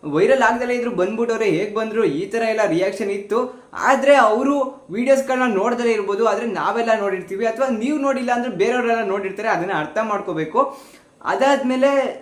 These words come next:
ಅವರು ವೈರಲ್ ಆಗಿಲ್ಲ ಅಂದ್ರೂ ಪರವಾಗಿಲ್ಲ, ಜನಗಳ ಮನ್ಸ್ನ Bigg Boss, ಆ, ಗ್ರ್ಯಾಂಡ್ ಫಿನಾಲೆಯಲ್ಲಿ ಅಲ್ಲ,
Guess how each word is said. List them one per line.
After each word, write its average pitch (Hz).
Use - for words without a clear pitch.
ಅವರು 240
ವೈರಲ್ 240
ಆಗಿಲ್ಲ 240
ಅಂದ್ರೂ 220
ಪರವಾಗಿಲ್ಲ, 185
ಜನಗಳ 202
ಮನ್ಸ್ನ 190
Bigg 165
Boss, 220
ಆ, 151
ಗ್ರ್ಯಾಂಡ್ 156
ಫಿನಾಲೆಯಲ್ಲಿ 208
ಅಲ್ಲ, 175